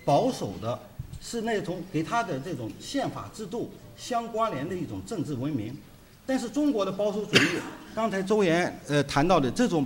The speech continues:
保守的情怀，我们可以理解，但是它保守情怀的依据的这种政治文明，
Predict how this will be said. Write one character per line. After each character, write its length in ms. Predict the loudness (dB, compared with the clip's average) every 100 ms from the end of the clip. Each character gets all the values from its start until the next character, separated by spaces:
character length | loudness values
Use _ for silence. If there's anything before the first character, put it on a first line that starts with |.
| 6
保 220 | 8 8
守 180 | 4 2
的 220 | 2 -2 -6 -18 -20 -20 -20 -20 -16 0
情 280 | 8 10 12
怀， 260 | 12 10 8 -4 -16 -20 -20 -20 -20 -20 -20 -20 -6 8
我 120 | 10
们 140 | 10
可 140 | 8 8
以 120 | 8
理 200 | 8 6
解， 260 | 4 2 0 -12 -16 -6 6
但 160 | 8
是 60 | 8
它 100 | 6
保 280 | 8 8 8
守 160 | 6
情 260 | 4 2 4
怀 180 | 4 4
的 80 |
依 320 | 4 2 0 0
据 300 | 4 4 6
的 260 | 4 2 -2 -16 -14 0
这 140 | 4
种 200 | 4 2 0 -10 -4
政 220 | 4 6 6
治 100 | 2
文 220 | 4 4
明， 320 | 6 4 4